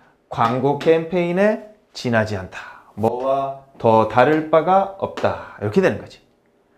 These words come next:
자, 그래서 정리해보면은, 아, 스포츠는 예측 불가능해서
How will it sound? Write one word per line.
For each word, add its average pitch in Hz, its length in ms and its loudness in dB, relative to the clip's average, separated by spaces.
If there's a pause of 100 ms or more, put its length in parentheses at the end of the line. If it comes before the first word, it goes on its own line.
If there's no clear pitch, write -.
(640)
자, - 360 -6
그래서 143 500 4
정리해보면은, 143 880 0
아, 117 480 2 (600)
스포츠는 170 920 0 (1400)
예측 131 460 2
불가능해서 147 1120 2